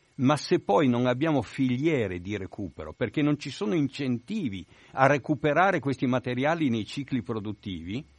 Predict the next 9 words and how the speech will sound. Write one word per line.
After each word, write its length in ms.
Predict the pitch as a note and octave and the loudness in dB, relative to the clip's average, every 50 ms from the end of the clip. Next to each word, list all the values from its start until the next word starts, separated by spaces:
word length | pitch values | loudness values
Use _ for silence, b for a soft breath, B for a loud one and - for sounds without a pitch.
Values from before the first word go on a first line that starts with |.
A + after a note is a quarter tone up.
| _ _ _ _ _ _ _ _ _ _ - | _ _ _ _ _ _ _ _ _ _ -12
dove 300 | - E3 E3 F3+ F#3+ F3+ | 0 2 4 4 4 4
vanno 380 | D3 C3 A#2 G2+ F#2+ F2+ F2+ E2+ | 4 4 2 2 0 -4 -6 -8
questi 280 | - G2 F2 - - | -8 -10 -10 -8 -8
materiali? 580 | F#2+ F#2 F2+ - - G2 F2 F2 E2 D#2+ D#2+ F#2 - | -6 -6 -6 -8 -8 -10 -8 -10 -10 -12 -14 -8 -2
Una 220 | - D3 D3+ D3 C#3+ | 2 2 4 4 4
volta 340 | D3+ G3 A3 F#3+ C3+ - | 2 2 2 0 0 -2
andavano 460 | A#2+ A2+ A2+ A2+ A2 A2 G2 G2 F#2+ G2 | -2 -2 0 0 0 0 0 -2 -4 -6
in 120 | G2 G2 | -6 -8
Cina, 480 | - - - G2+ F2 E2 E2+ A2 D3 | -8 -10 -12 -12 -10 -8 -8 -8 -8